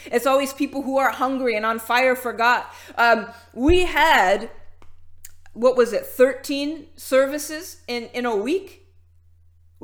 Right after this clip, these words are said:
It was thirteen, right? At morning and night. I'm sorry, but I, I, I feel like I just, I, I just gotta tell you,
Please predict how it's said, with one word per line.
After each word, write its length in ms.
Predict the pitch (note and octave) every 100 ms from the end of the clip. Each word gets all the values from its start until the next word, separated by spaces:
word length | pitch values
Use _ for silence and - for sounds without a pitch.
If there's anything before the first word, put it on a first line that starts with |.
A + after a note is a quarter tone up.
| - _
It 60 |
was 180 | G#3 G#3+
thirteen, 500 | - C#4+ C#4 C4 G3+
right? 280 | D#3+ F3+ C4+ - _ _ _ _ _ _ _ _ _ _ _
At 220 | D#4 F#4 -
morning 500 | C4 G4+ C5 A#4 D#4+
and 140 | C#4+
night. 300 | D#4+ B3 - - _ _ _ _ _ _
I'm 180 | E4+ A#4
sorry, 400 | - E4+ D#4 B3+
but 160 | A#3+ A#3
I, 120 | C#4
I, 220 | - D4+
I 160 | D4 D#4+
feel 520 | - - F#4 A4+ G#4
like 240 | C4+ A#3 A#3+
I 120 | B3+
just, 340 | E4+ - -
I, 360 | C#4+ - A#3 C#4
I 20 |
just 200 | D#4+ F4
gotta 220 | F4+ D4
tell 300 | C4+ C#4+ D4+
you, 280 | B3+ G3 G3